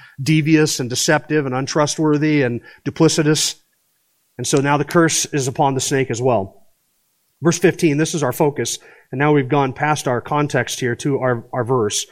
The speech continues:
This, these words in verse fifteen contain the first promise of a redeemer. And Charles Spurgeon, uh, this, this verse is called,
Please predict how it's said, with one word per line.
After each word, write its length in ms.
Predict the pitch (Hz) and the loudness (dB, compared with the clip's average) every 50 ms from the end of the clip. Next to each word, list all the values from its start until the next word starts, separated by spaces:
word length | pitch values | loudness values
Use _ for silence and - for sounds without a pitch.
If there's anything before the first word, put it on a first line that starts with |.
| - - - - - _ _ _ _ - | -16 -20 -20 -20 -20 _ _ _ _ 2
This, 240 | 139 196 220 - | 2 2 2 2
these 260 | - 147 175 202 226 202 | 0 -2 -2 0 0 2
words 360 | 165 156 147 143 147 143 147 | 4 4 4 4 4 0 -2
in 80 | 147 | -2
verse 200 | 147 165 175 160 | -2 0 -2 0
fifteen 460 | - - 165 147 - - 156 143 139 131 | 0 -2 -2 -2 0 -2 0 0 0 -2
contain 360 | - 139 - - 147 143 139 | -4 -6 -4 -2 -2 -2 -2
the 80 | 135 | -2
first 460 | 123 - - 170 175 170 175 - - - | -4 -2 0 0 2 2 0 -4 -10 -6
promise 460 | - 175 160 151 151 143 135 - - | -2 0 0 2 2 0 -2 -2 -4
of 200 | - 151 135 131 | -4 -4 -4 -2
a 40 | 135 | -2
redeemer. 500 | 131 127 123 127 123 120 117 110 107 - - - - - _ - | -2 -2 -2 -2 -2 -2 -4 -6 -8 -8 -12 -18 -20 -16 _ -8
And 100 | 135 - | -6 -2
Charles 240 | - 180 180 165 | 2 2 2 2
Spurgeon, 500 | - - - 170 165 131 139 135 127 131 - | 0 0 0 0 0 0 -2 -4 -4 -4 -2
uh, 220 | 156 170 - 185 | -2 0 0 0
this, 160 | 185 233 - | -2 -2 -2
this 220 | - - 165 214 196 | -4 -4 -4 -2 2
verse 240 | - 220 202 - - | 4 4 4 4 0
is 100 | 170 - | -4 -2
called, 420 | - 190 175 165 156 147 147 - | 0 2 4 4 4 2 -2 -6